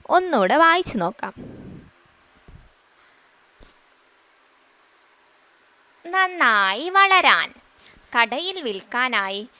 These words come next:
ഗണേശൻ പലതരം പലഹാരങ്ങൾ ഉണ്ടാക്കി.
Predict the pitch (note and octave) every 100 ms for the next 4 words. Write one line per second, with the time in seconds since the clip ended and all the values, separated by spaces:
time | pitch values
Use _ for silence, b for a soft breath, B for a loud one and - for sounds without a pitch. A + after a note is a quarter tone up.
0 | _ G3 A3+ G3+ A3 C4 C4 A3+ B3 B
1 | _ - E4 F4+ G4+ G#4+ A#3+ G#3+ A3+ A#3+
2 | F3 E3+ - A#3+ B3+ C#4+ D#4+ C#4 A#3+ A#3+
3 | B3 A#3+